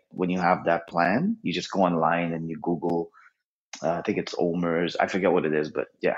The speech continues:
you can look it up and see. But it's, it's a sip.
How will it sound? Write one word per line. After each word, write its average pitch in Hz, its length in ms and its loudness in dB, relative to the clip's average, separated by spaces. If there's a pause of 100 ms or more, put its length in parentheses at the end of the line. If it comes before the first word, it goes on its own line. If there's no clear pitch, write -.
you - 100 -8
can 82 120 -6
look 78 140 -8
it 73 80 0
up - 140 -4
and - 120 -16
see. - 260 -10 (360)
But 101 100 4
it's, - 240 0
it's - 180 0
a 101 60 2
sip. - 300 4